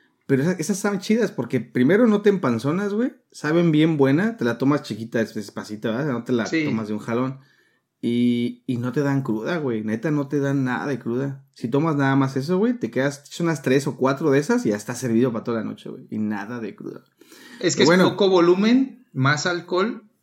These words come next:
Speaker 2: y es mejor calidad.
Speaker 1: Exacto, Simón. La calidad creo que importa un montón.
Speaker 2: Sí, sí importa porque a mí me pone más chinga la chela, la normal, la, pues la normal, la común, la,
Speaker 1: La
Speaker 2: la
Speaker 1: Corona.
Speaker 2: comercial,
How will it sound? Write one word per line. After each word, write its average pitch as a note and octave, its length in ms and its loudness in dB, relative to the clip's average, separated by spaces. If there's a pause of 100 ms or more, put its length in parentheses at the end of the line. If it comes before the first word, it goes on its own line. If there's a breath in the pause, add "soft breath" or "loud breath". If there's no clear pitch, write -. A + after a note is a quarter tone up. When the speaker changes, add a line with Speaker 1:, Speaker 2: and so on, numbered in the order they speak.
(220)
Speaker 2:
y C3 180 2
es B2 100 2
mejor B2+ 280 0
calidad. A#2 540 -4 (100)
Speaker 1:
Exacto, A#2 480 -8
Simón. - 600 -14
La - 100 -8
calidad D3+ 320 2
creo F3+ 140 -6
que F3+ 60 -2
importa C#3+ 340 -4
un C3+ 60 -2
montón. B2 260 -8
Speaker 2:
Sí, D#3+ 320 6
sí C#3+ 80 0
importa D3+ 420 0
porque B2+ 560 2
a B2 60 -4
mí C3+ 100 2
me D#3 140 0
pone D3+ 260 -2
más D3+ 240 -6
chinga D#3 320 -6
la C3+ 260 -4
chela, C#3+ 360 -2
la B2 160 -2
normal, A#2 400 -4
la, F2 320 -10 (280)
pues C3 80 -4
la D3 120 2
normal, E3+ 320 2
la F3+ 100 0
común, C#3+ 320 2
la, A#2+ 420 -8 (440)
Speaker 1:
La A#2 100 -12
Speaker 2:
la A#2 120 -2
Speaker 1:
Corona. A2 120 0
Speaker 2:
comercial, C3+ 720 2